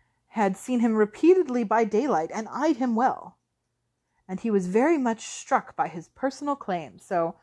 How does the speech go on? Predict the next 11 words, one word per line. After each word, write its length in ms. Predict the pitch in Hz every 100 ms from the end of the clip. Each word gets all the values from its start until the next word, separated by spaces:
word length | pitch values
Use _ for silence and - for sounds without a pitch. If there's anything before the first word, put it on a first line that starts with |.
| _ _ _ _
he 140 | 254
thinks 240 | 254 240
Captain 320 | - 226 - 208
Wentworth 300 | 202 190 190
is 100 | 175
handsome 400 | 202 180 190 180
and 100 | 175
therefore 300 | 175 190 180
he's 140 | 180
good 160 | 185 170
enough 420 | 151 156 -